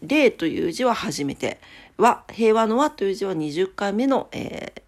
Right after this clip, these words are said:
使用になっております。ということです。はい。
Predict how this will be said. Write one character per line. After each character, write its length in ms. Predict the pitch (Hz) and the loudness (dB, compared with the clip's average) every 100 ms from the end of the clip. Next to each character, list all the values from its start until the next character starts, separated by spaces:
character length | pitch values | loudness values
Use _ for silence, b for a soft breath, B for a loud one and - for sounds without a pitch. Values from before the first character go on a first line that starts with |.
| _ | _
使 220 | - 151 | -4 0
用 220 | 139 151 | 0 0
に 160 | 214 208 | 0 0
な 100 | 143 | -2
っ 40 | |
て 200 | - - | -10 -18
お 160 | - - | -16 -18
り 160 | - - | -20 -4
ま 260 | 185 240 247 | 2 2 2
す。 140 | - | -6
と 120 | - | -12
い 20 | |
う 40 | - | -12
こ 140 | - | -12
と 160 | - 254 | -20 -6
で 160 | 202 | -2
す。 220 | 220 - _ _ _ _ _ _ _ _ _ _ - | -2 -6 _ _ _ _ _ _ _ _ _ _ -20
は 320 | - 151 151 | -14 -6 -4
い。 120 | 139 | -4